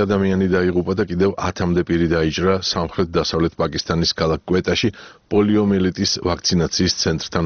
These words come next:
მომხდარი აფეთქების შედეგად. ადგილობრივი ხელისუფლების ცნობით, დაღუპულთა შორის პოლიციის თორმეტი თანამშრომელია.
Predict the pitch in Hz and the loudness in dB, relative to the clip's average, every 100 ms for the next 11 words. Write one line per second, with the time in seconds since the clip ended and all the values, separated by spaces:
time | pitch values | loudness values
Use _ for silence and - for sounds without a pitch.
0 | 80 76 - 80 76 78 80 82 76 - | -2 -2 -2 0 0 -2 -4 -2 -2 0
1 | 85 73 - - _ - - - - 85 | -2 -2 -6 -12 _ -18 -16 -16 -6 -2
2 | 82 82 85 78 78 - 92 80 80 85 | 0 2 2 2 0 0 -2 0 0 0
3 | 82 - 113 98 73 85 80 82 80 - | 0 0 0 0 -2 -2 -2 -4 -4 -4
4 | 76 92 101 - - _ - 107 98 87 | -2 0 0 -2 -8 _ -2 0 2 0
5 | 92 90 90 - 92 80 78 78 85 80 | 0 0 -2 -2 0 0 -2 -4 -2 -2
6 | 73 - 73 69 64 | -2 -2 -2 -4 -6